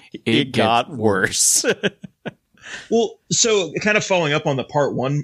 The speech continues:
Speaker 3: aspect of this, uh, the day, yesterday, the day that this, the book was released, uh, G W on the Warhammer community site put up a, you know, Harken World Claimer,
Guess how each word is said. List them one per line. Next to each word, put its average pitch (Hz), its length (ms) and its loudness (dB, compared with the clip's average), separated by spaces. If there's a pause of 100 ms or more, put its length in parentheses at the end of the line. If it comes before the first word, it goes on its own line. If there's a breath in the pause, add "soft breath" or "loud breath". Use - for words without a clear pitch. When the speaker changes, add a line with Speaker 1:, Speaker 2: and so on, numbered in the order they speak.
(120)
Speaker 3:
aspect 120 440 0
of 113 160 -2
this, 117 340 0
uh, 127 280 2 (100)
the 151 120 2
day, 156 680 2 (720)
yesterday, 139 480 2
the 120 100 -2
day 131 220 2
that 120 160 -6
this, - 300 0
the 117 160 -8
book 135 280 0
was 127 180 2
released, 127 640 0 (360)
uh, 127 140 4
G 123 180 2
W 135 200 4
on 123 140 2
the 120 80 2
Warhammer 127 380 2
community 143 300 -2
site 113 420 0
put 139 100 0
up 127 160 2
a, 120 140 4
you 117 120 0
know, 107 120 -4
Harken 135 380 0
World 123 220 0
Claimer, 117 520 0